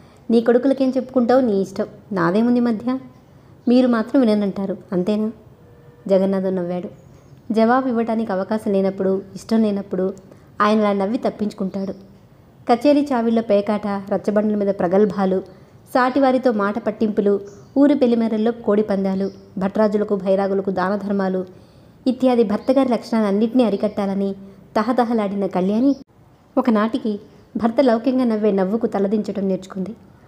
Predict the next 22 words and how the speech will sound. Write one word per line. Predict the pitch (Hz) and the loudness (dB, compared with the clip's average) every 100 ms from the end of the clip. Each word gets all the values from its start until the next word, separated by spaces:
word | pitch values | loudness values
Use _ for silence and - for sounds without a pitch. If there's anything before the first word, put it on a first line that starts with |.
| _ - | _ -2
ఆయన | 196 190 | 0 0
సరదాలు | 190 170 196 220 | -2 -2 0 0
ఆయనవి | 202 190 202 - - - - - | -2 -4 -6 -10 -20 -20 -14 -2
కాదని | 240 233 240 | 0 2 0
కష్టపెట్టుకొని | 220 240 226 226 - 220 | -2 -4 -4 -2 0 -2
తను | 220 196 196 | 0 0 0
చేయగలిగిందేముంది? | 180 202 214 214 208 208 208 220 - - - - _ - - | 0 0 0 0 -2 -2 -4 -6 -10 -20 -20 -20 _ -10 -2
కళ్యాణి | 247 269 285 240 226 - - - 214 | 2 4 4 2 0 -4 -14 -2 0
తనను | 214 | 2
తను | 202 190 | 2 2
ఓదార్చుకోక | 202 214 220 202 | 2 0 -2 -4
తప్పలేదు. | 190 185 190 190 196 - - - - - 220 | -6 -6 -6 -6 -8 -14 -20 -20 -20 -6 -2
చటుక్కున | 233 247 233 | 2 2 2
గుర్తొచ్చినట్టు | 202 226 226 208 202 | 0 -2 -2 -4 -4
అంది, | 190 190 - - - - 220 | -6 -6 -10 -20 -20 -4 -2
"మీ | |
కోడలు | 214 202 220 262 | 2 4 4 2
పుట్టిందట, | 240 254 247 240 | 0 0 0 -2
మా | 190 - 202 | -6 -8 -2
అన్నయ్య | 190 202 214 | 0 0 0
ఉత్తరం | - 208 214 | 0 0 0
రాశాడు." | 196 - 196 | -4 -8 -10